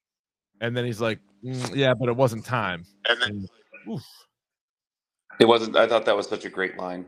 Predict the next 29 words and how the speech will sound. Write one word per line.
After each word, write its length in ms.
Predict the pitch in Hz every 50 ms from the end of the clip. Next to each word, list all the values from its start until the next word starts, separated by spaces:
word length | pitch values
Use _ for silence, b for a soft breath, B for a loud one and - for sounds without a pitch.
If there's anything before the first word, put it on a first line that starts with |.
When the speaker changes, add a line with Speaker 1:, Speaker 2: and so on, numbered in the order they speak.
| - -
Speaker 2:
Like, 180 | 98 90 87
"That's 220 | 95 95 92 - -
not 380 | 98 92 90 90 - - -
the," 120 | 92 90 - _ _ -
you 140 | 98 92 90
know, 140 | 90 90
it 80 | 92 92
was 140 | 95 90 95
just 160 | 90 - -
like, 120 | 92 90 90
"That 120 | 92 90 87
wasn't 280 | 90 87 87 87 87
it," 200 | 85 82 - _ _ _ _ -
or 60 | 92
something 280 | 90 98 92 - 92 92
like 140 | 95 92 -
that. 180 | 95 90 - - _ _ _ _ _ _ _
Speaker 1:
Yeah. 260 | 120 113 104 92 80 - - _ -
Speaker 2:
That 120 | 101 92
was 100 | 92 90 -
such, 160 | 95 - -
like, 140 | 95 85 87
a 80 | 87 - _ _ _ _ _ _ _ _ _ _ _ _ _ _ _ 85
line 180 | 85 90 87
for 120 | - - -
the 60 | - _
two 120 | - 90 87
of 220 | 85 - - 90
them. 160 | 92 95 -